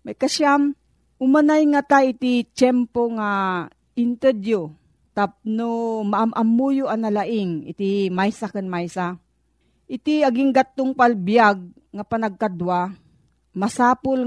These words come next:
nga saan nga maibasar daytoy iti ababa nga panagarem. Ure di jay mahun ko na nga love at first sight wenno naginnayat da iti umunapay laeng nga panagkita.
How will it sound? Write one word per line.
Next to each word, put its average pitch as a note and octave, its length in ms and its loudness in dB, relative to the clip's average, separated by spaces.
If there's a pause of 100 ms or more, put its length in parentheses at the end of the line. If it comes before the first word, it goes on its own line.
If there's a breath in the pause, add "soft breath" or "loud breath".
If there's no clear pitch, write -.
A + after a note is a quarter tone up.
nga G#3+ 380 -2
saan C4 640 -2
nga G#3+ 180 -4
maibasar G#3 600 -2
daytoy G3 640 -2 (580)
iti G#3+ 560 -2
ababa G3 460 2
nga G#3 240 -2
panagarem. E3+ 840 -2 (600)
Ure D#4 240 2
di C4+ 160 -4
jay C#4 160 0
mahun C4+ 320 0
ko C4+ 160 -6
na B3+ 160 -2
nga A#3+ 180 -2 (220)
love A3 400 4
at A3 80 -4
first A#3 400 -8
sight B3 320 0
wenno G3 560 -6
naginnayat G#3 720 -2
da A#3 240 0
iti G#3 160 -4
umunapay G3+ 640 -2
laeng A3 400 -2
nga G#3+ 80 -8
panagkita. F#3 800 -8